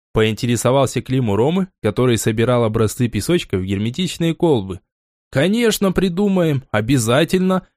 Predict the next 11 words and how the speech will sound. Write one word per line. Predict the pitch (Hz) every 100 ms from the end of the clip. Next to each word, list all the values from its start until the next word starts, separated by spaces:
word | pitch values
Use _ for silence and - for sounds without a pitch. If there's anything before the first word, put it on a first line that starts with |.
| -
Весь | 180 240 233
вопрос | 214 202 226 208
в | -
том, | 240 208
сколько | - 220 220 185
уйдёт | 175 160 196
на | 160 147
это | 165 170
времени". | 156 151 110 87 - _ _ _ _ _
"Боевая | 92 98 120 139 180 196 190
тревога! | 180 175 185 190 165 107 90